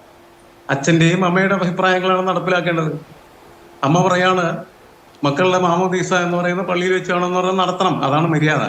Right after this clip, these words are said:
ആ മര്യാദയാണ് ലോറൻസ് കാണിച്ചത്. അതുകൊണ്ട് ലോറൻസ് ഈശ്വരവിശ്വാസിയാണ് എന്നർത്ഥമാകുന്നില്ല. മാത്രമല്ല, വിശ്വാസത്തെ സംബന്ധിച്ചിടത്തോളം എല്ലാ കുടുംബങ്ങളിലും അങ്ങനെയാണ് കാര്യങ്ങൾ നടക്കേണ്ടത്.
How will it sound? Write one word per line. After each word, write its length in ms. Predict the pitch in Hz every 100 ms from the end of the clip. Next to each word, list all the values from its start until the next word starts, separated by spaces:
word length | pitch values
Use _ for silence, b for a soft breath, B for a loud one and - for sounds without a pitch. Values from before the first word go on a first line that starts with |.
| - - 139
ആ 60 |
മര്യാദയാണ് 800 | 170 180 190 190 196 180 185 170 -
ലോറൻസ് 380 | 165 170 180 165
കാണിച്ചത്. 460 | 151 143 117 123 - - - - - - - - - - - 160
അതുകൊണ്ട് 380 | 202 233 190
ലോറൻസ് 540 | 175 175 190 185 - 151 - - - - - - - - - - -
ഈശ്വരവിശ്വാസിയാണ് 1160 | 180 196 214 214 196 196 180 196 175 175 175 165 - - - - -
എന്നർത്ഥമാകുന്നില്ല. 880 | 156 151 143 156 156 127 110 104 - - - - - -
മാത്രമല്ല, 380 | 170 180 214 196
വിശ്വാസത്തെ 480 | 160 160 196 196 196
സംബന്ധിച്ചിടത്തോളം 1000 | - 196 190 185 180 190 147 151 - - - - - -
എല്ലാ 240 | 156 190
കുടുംബങ്ങളിലും 840 | 202 202 180 180 180 180 180 196 -
അങ്ങനെയാണ് 540 | 151 170 180 170 170
കാര്യങ്ങൾ 340 | 165 160 165 165
നടക്കേണ്ടത്. 560 | 143 131 - 143 110